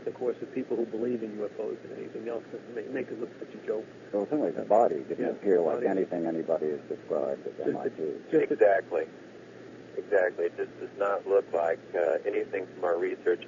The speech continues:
Speaker 3: nor from the Roswell research itself.
Speaker 1: Yeah, there's, no one really takes it very seriously. They think of it. Let's go to Fred in Madison. Hi, Fred.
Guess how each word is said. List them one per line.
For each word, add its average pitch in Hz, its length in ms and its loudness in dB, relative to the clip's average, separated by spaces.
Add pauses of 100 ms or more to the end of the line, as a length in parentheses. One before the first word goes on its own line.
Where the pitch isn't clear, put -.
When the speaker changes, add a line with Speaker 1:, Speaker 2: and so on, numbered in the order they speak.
(100)
Speaker 3:
nor 127 260 8
from 98 180 -8
the 98 80 0
Roswell 110 520 2
research 85 560 0
itself. - 400 -2 (480)
Speaker 1:
Yeah, 104 160 -2
there's, 107 320 0 (460)
no 180 120 12
one 185 140 12
really 131 220 8
takes 127 260 -2
it - 60 -10 (160)
very 117 240 4
seriously. 113 380 -2 (180)
They - 80 -4 (220)
think - 160 -8
of - 100 -12
it. - 100 -8 (480)
Let's 151 200 4
go 180 80 8
to 139 80 8 (100)
Fred 185 240 10
in 151 180 4
Madison. 151 400 4
Hi, 156 120 2
Fred. 170 320 6